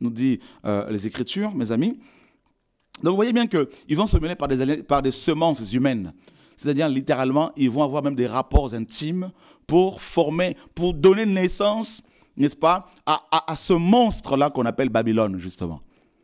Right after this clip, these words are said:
Et ça, c'est terrible. Voilà pourquoi la promiscuité sexuelle est encouragée,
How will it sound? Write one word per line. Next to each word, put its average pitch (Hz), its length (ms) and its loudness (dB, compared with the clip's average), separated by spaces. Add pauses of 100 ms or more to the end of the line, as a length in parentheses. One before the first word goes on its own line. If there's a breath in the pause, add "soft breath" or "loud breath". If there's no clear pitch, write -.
(180)
Et 139 60 2
ça, 190 100 0
c'est 196 120 -2
terrible. 190 300 0 (200 loud breath)
Voilà 147 180 2
pourquoi 139 380 -2 (160 loud breath)
la 113 140 -4
promiscuité 139 560 -2
sexuelle 135 340 -2
est 113 140 -2
encouragée, 110 540 -4